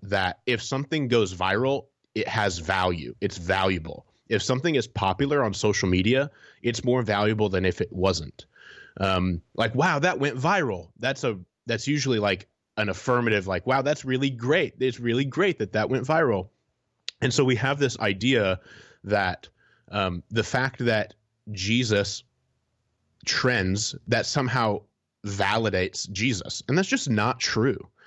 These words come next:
Um, just like Jesus didn't have to overthrow Rome to validate who he was or his ministry, um,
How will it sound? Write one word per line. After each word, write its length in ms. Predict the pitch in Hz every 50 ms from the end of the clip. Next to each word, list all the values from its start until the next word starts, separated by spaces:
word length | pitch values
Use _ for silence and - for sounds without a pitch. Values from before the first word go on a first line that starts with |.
| - - - - - -
Um, 320 | - 104 101 98 95 95 87
just 300 | 101 110 135 151 143 -
like 160 | 165 151 127
Jesus 540 | 110 98 117 131 135 123 131 120 - - - _ - - - _ _ _ -
didn't 160 | 117 127 123
have 220 | 117 117 127 117 -
to 100 | 139 -
overthrow 520 | 107 113 117 113 110 101 - - 117 107
Rome 320 | 98 92 101 110 104 95 98
to 100 | - -
validate 560 | 98 85 95 90 98 104 104 92 95 95 -
who 160 | - - 113 101
he 140 | 92 101
was 320 | 92 90 92 92 98 98 95
or 80 | 92
his 200 | 85 101 92 87
ministry, 640 | 85 95 95 117 104 - - - 90 87 87 95 95 - - - - - - - _ - -
um, 500 | 98 98 95 92 92 95 92 90 90